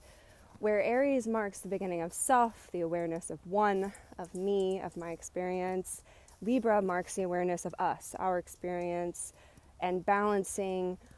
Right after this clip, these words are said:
a world where everyone can be entitled to their own way of life, but still get along with everyone and share in these relationships. Now,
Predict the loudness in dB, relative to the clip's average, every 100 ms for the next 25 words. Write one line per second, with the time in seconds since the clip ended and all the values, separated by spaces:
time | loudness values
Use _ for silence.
0 | -2 -2 4 6 8 8 6 2 0 0
1 | 2 2 0 2 2 2 0 0 -2 -6
2 | -10 -6 -4 -2 -2 -2 -6 -18 -20 -20
3 | -6 -2 -2 -2 -2 2 2 0 0 2
4 | 4 2 0 -4 -4 -2 -2 -2 -2 -4
5 | -8 -20 -20 -18 -4 -2 0 0 4 4
6 | 4 -2 -10 -18 -20 -4 -4 -2 0 0
7 | 2 0 0 0 -2 0 -2 -4 -6 -6
8 | -6 -6 -6 -8 -8 -8 -6 -2 0 2
9 | 0 -2 -2 -4 -6 -8 -10 -20 -20 -4
10 | 2 4 4 0 -6 -6 -10 -4 -2 0